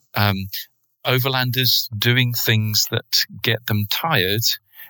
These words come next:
is so dangerous, because you're just gonna make more mistakes when you're tired, because you're not allowing your body to, to get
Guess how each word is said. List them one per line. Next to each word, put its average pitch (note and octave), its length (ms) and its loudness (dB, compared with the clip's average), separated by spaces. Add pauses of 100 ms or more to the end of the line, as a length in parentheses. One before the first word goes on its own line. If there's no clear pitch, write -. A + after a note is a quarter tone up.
(100)
is A2 160 2
so C3+ 340 4
dangerous, A#2+ 500 0
because A2 400 0
you're C#3+ 60 -4
just - 180 2
gonna E3+ 160 2
make B2+ 200 2
more B2 140 0
mistakes - 440 0
when A#2+ 100 2
you're F#2+ 80 0
tired, F#2 320 -2
because A2 320 0
you're G#2 120 0
not A2 420 -2 (580)
allowing A2 460 0
your G#2+ 140 -4
body G#2 380 0
to, G#2 420 0
to G2+ 160 -4 (280)
get - 200 -2